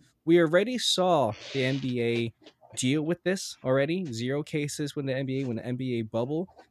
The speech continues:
So I'm hoping that it's the same. I'm just wondering, I wanna know more. I wanna know more of what the N B A and Toronto Raptors are doing, because does this mean that, um, their families are coming with them as well?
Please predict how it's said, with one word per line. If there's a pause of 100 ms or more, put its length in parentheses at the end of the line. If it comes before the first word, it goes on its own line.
(100)
So (420)
I'm
hoping
that
it's
the
same.
I'm
just
wondering,
I
wanna
know
more. (300)
I
wanna
know
more
of
what
the (140)
N
B
A
and
Toronto
Raptors
are
doing,
because
does
this
mean
that, (400)
um,
their
families
are
coming
with
them
as
well?